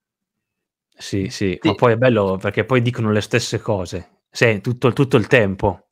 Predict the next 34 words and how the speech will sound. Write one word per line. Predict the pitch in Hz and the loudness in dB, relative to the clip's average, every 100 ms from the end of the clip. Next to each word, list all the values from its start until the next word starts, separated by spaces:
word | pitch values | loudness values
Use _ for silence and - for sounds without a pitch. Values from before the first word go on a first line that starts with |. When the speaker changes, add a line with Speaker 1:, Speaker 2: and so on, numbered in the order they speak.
| - _ | -20 _
Speaker 2:
Eh. | - 196 180 - - - _ _ _ _ | -2 0 0 -2 -8 -16 _ _ _ _
Speaker 1:
Cioè, | - 123 | -2 -2
cioè, | 120 123 | 0 0
letto | 131 131 147 | 2 2 0
veramente | 131 135 143 | 4 4 6
da | 131 | 2
tutto | 123 | 4
il | 135 | 2
giapponese, | 127 127 131 143 127 110 - - _ _ - - | 2 0 0 4 2 0 -6 -20 _ _ -20 -4
è, | 143 | -4
è | - - | -2 -4
tutto | 151 160 | -2 -2
speculare. | 127 - 139 131 127 107 104 - _ | -2 0 0 4 2 2 -2 -6 _
Cambia | - 156 160 156 147 _ _ - | -2 0 6 4 4 _ _ -2
una, | 175 170 156 139 135 143 147 | 0 2 2 2 -2 -2 -2
tipo, | 135 143 151 143 | 0 2 4 6
una | 160 151 139 | 4 2 2
desinenza | 151 139 147 151 139 151 139 | 2 2 0 0 0 0 0
per | 147 135 131 | 4 2 2
Speaker 2:
Sì. | 135 | -2
Speaker 1:
differenziarli, | 139 - 139 120 - 151 143 123 117 110 - - _ - | -4 -2 -2 -2 0 2 4 2 -2 -4 -8 -20 _ -8
perché | 135 131 135 | -6 0 0
per | 143 131 | 2 2
l'età, | 123 151 139 117 113 | 2 4 4 4 0
Rufy | 127 139 127 | -2 -2 -2
parla | 131 131 120 | -2 -2 -2
più | 127 | -6
giovanile, | 117 120 135 135 123 117 | -6 -4 -4 -4 -2 -2
Barbanera | 120 127 135 120 | -2 -4 -4 -4
parla | 120 117 117 | -4 -4 2
più | 175 | 4
Speaker 2:
Sì. | 139 | 4
Speaker 1:
da | |
navigato, | 113 110 110 131 123 123 | 0 -6 -6 -4 -4 -4